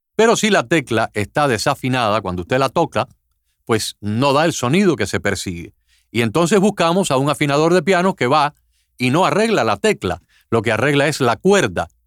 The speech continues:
detrás de la tecla. Ese sería el gen.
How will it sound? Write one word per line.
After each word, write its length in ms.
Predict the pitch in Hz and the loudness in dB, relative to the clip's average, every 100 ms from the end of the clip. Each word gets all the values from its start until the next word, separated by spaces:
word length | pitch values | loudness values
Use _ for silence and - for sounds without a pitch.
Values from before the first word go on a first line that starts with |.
| _ | _
detrás 400 | 101 101 120 117 | -6 -2 -2 0
de 80 | 117 | 0
la 100 | 113 | 0
tecla. 400 | 170 135 90 - _ | -2 -2 -6 -8 _
Ese 340 | - 160 151 117 | -2 -2 0 -4
sería 400 | 104 104 110 110 | -2 0 0 -2
el 180 | 104 98 | -4 -4
gen. 300 | 85 92 | -2 -4